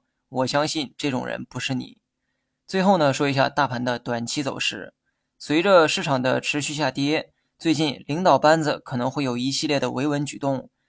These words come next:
除了下场增持股票之外，可能也会出台一系列的政策，所以短期我们先按照止跌去看。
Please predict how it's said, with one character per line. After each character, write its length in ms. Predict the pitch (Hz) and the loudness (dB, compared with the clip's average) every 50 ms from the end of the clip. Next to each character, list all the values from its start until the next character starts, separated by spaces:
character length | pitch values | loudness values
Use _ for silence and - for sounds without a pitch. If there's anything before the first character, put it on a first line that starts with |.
| _ _ _ _ | _ _ _ _
除 180 | - - 160 | -6 -4 0
了 240 | 180 208 196 180 160 | 2 4 4 4 4
下 220 | - - 202 180 156 | 4 6 6 6 6
场 280 | - 135 131 107 - | 6 2 -2 -2 -2
增 240 | - - 160 165 165 | -4 -4 -2 -2 -2
持 220 | 151 - - 139 | -4 -4 -6 -6
股 140 | 135 139 - | -8 -8 -12
票 200 | - - 139 127 | -10 -6 -6 -6
之 140 | 127 - 139 | -4 -4 -4
外， 320 | 131 147 147 127 107 - - _ _ _ _ _ | 0 0 0 0 0 -4 -12 _ _ _ _ _
可 140 | _ - - | _ -4 -2
能 160 | 131 139 - | 0 2 2
也 100 | 180 151 | 2 0
会 140 | 131 131 143 | 0 0 -2
出 160 | 127 - 147 | -4 -4 -8
台 240 | 147 - 131 120 123 | -6 -4 -2 -2 -2
一 180 | 120 - - 127 | -4 -4 -8 -8
系 140 | 127 - 156 | -6 -2 -2
列 100 | 151 147 | -2 -2
的 80 | 135 | -2
政 220 | 139 - 180 151 123 | -2 -4 -4 -4 -4
策， 340 | - - 123 107 - - _ _ _ _ _ _ _ _ | -6 -8 -8 -10 -10 -12 _ _ _ _ _ _ _ _
所 160 | _ - - 175 | _ -4 0 0
以 80 | 196 | 0
短 240 | - 160 139 131 131 | 2 2 2 2 2
期 300 | 123 - 151 165 170 165 | 0 0 0 0 0 0
我 180 | - - 143 123 | -4 -6 -6 -4
们 140 | 123 127 | -4 -4
先 160 | 131 - 151 143 | -2 0 0 2
按 140 | 139 139 | 2 2
照 240 | 127 147 139 120 - | 4 4 4 4 2
止 260 | - - - 127 123 | -4 -8 -8 -6 -8
跌 220 | 117 - 135 147 147 | -8 -4 -4 -4 -4
去 160 | 143 - 147 | -4 -6 -8
看。 400 | - - - 160 143 - - - | -6 -2 0 0 0 0 -4 -10